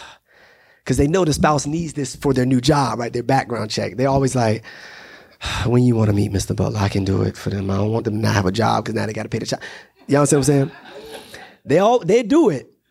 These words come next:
Uh, I've had a few that said, "No, I don't wanna do it," but they'll do it. But it's always a, "Yeah, I'll do it." <sighs> And I always have to ask them, "Why did you get divorced?" I have to ask him. And I, I try and preface it. I try to, you know, "Hey, I apologize. I have, this is part of the job. It's just part of the questions." I always have to ask them, "Why?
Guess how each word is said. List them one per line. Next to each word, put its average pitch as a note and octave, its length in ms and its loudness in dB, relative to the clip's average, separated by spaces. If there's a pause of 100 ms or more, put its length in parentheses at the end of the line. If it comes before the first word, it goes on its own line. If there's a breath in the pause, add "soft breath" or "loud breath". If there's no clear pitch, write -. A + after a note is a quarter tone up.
Uh, B2 160 -8
I've D#3+ 200 0
had G#3 100 4
a F#3 40 -2
few A#3 200 -2
that E3+ 120 0
said, D3 220 -2
"No, C#3 80 -2
I C3+ 120 -2
don't C3 100 -4
wanna B2+ 140 -4
do A#2+ 140 -8
it," A#2+ 60 -16
but C#3+ 160 -10
they'll B3 180 2
do B3+ 200 2
it. F#3 60 0
But D#3 100 -2
it's E3+ 140 -2
always F#3+ 360 4
a, C#3+ 200 2 (760 loud breath)
"Yeah, G2+ 220 0
I'll G#2 80 2
do F3+ 180 -2
it." - 60 -6
<sighs> - 760 -8
And C3+ 80 6
I C#3 80 6
always D3 240 2
have C#3 100 0
to C3 100 -2
ask B2+ 280 0
them, G#2+ 260 -10 (840)
"Why A#2+ 200 -2
did A#2+ 160 -6
you A#2+ 40 -6
get B2+ 140 -8
divorced?" B2+ 460 -12 (260)
I - 60 -10
have - 280 -4
to - 140 -8
ask G#2 220 -12
him. G#2 80 -6
And B2 80 -2
I, D3 120 0 (220 loud breath)
I - 80 0
try A#3+ 200 2
and A3 100 0
preface F#3 280 2
it. E3+ 60 2
I E3+ 80 0
try F#3 220 2
to, E3+ 160 2 (240 loud breath)
you F3 100 2
know, D#3+ 140 2
"Hey, C#3+ 160 4
I C3+ 60 4
apologize. C3 320 0
I C3+ 40 -2
have, B2+ 180 2
this A#2 120 -4
is - 80 -6
part A2+ 180 0
of A2+ 60 -2
the - 20 -10
job. A2+ 140 0
It's G#2+ 80 0
just A2 100 -4
part G#2+ 160 0
of G#2+ 60 -8
the - 20 -6
questions." G#2+ 240 -2 (400 loud breath)
I - 40 0
always C3 120 4
have A#2+ 80 2
to - 80 -4
ask A#2+ 140 -2
them, A2+ 120 -6
"Why? A2 320 -4